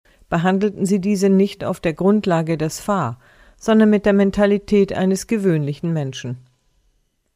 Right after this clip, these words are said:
Infolgedessen wurden diese Probleme zu unlösbaren Knoten in ihrem Herzen,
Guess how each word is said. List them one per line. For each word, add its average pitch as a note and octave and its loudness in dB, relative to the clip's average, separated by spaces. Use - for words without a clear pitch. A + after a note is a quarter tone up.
Infolgedessen F#3 0
wurden F#3+ 2
diese G3 -2
Probleme F#3+ 0
zu - -8
unlösbaren G#3+ -2
Knoten F3 -2
in E3 -4
ihrem F3 -2
Herzen, D#3+ -6